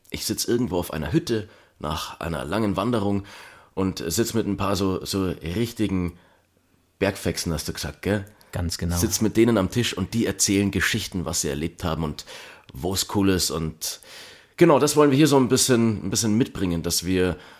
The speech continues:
Speaker 1: Leute interviewen, die wirklich coole Geschichten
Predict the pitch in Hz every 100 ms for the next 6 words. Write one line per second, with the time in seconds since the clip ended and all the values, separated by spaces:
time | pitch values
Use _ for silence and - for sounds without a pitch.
0 | _ _ - 104 117 107 107 104 92 110
1 | 98 92 87 131 113 - - - 131 139
2 | 131 104 - 117 - 110 101